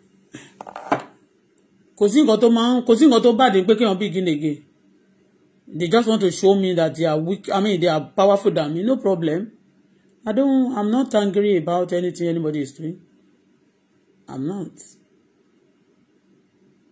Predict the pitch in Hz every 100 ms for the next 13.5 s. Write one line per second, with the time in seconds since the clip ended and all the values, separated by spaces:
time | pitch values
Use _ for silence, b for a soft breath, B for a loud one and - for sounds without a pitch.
0 | _ _ 170 190 175 175 165 147 165 156
1 | 139 151 151 160 156 - - _ _ _
2 | _ _ _ _ 147 - 175 160 147 151
3 | - 202 196 175 160 165 165 - 151 180
4 | 165 156 147 135 156 175 180 143 - 160
5 | 196 _ _ _ _ _ _ _ _ _
6 | _ _ _ _ _ _ _ - 170 156
7 | 151 160 151 - 180 160 151 147 156 160
8 | _ _ _ _ _ _ _ _ _ _
9 | _ _ _ _ _ _ _ _ _ _
10 | _ _ _ _ _ _ _ _ _ _
11 | _ _ _ _ _ _ _ _ _ -
12 | B B B B _ - 156 143 - 170
13 | 160 151 147 151